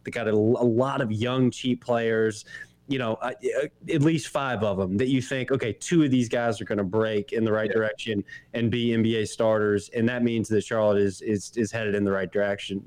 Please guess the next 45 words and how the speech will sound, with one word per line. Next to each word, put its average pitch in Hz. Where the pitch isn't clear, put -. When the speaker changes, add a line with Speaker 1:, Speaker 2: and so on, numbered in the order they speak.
Speaker 1:
right 110
direction 98
to -
be 101
sure. 87
Speaker 2:
It 147
is, 151
uh, 127
I 127
know 143
we're 135
wrapping 120
up 113
here, 104
but 107
man, 113
the 113
clutch 165
shooting 139
numbers 110
are, 110
are 117
crazy. 110
Uh, 113
Devontae, 127
forty-one 135
percent 123
shooting 120
on 110
threes 110
in 107
clutch. -
Terry 208
Rozier 180
in 165
the 139
clutch 139
this 120
season, 117
fifty-five 160
percent 139
shooting, 127
forty-six 151
on 120
threes, 123